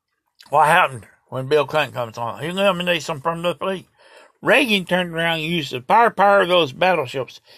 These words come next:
and fired in Iran, Iraq, and Libya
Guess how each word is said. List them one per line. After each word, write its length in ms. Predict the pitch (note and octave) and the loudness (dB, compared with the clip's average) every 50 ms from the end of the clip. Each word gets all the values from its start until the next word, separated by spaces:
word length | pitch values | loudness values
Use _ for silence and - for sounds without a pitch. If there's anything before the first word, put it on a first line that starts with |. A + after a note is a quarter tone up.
| - _ _ _ _ _ _ _ _ - | -20 _ _ _ _ _ _ _ _ -4
and 200 | D3+ D3+ C#3+ C3 _ _ _ _ _ _ _ _ _ _ _ _ _ _ _ _ _ - | -4 -4 -4 -6 _ _ _ _ _ _ _ _ _ _ _ _ _ _ _ _ _ -2
fired 440 | D#3+ G3 G#3+ G#3+ G3+ F#3+ F3 - - _ _ _ _ _ | 2 2 4 4 2 0 -2 -8 -14 _ _ _ _ _
in 220 | - B2+ C3 B2 - _ _ _ _ _ - D#3+ - _ - | -10 -10 -10 -10 -14 _ _ _ _ _ -18 -18 -18 _ -8
Iran, 680 | D3 C#3 C3+ C3 C#3 D3+ D3+ D#3 E3 F#3 F#3+ F#3+ F3+ - _ _ _ | -6 -4 -4 -2 0 0 0 0 -2 -4 -4 -6 -10 -14 _ _ _
Iraq, 600 | B2 B2+ B2 B2+ D3 E3 F3+ F3+ E3+ _ - - _ _ _ _ _ _ _ _ _ _ _ - | -6 -6 -2 0 0 0 0 -2 -6 _ -16 -20 _ _ _ _ _ _ _ _ _ _ _ -6
and 260 | E3 E3+ F3 F3 F3 | -6 -4 -4 -4 -2
Libya 540 | F3 F3 E3+ E3+ - A#2+ G#2+ G2+ - - | -2 -2 -2 -4 -6 -8 -8 -10 -12 -18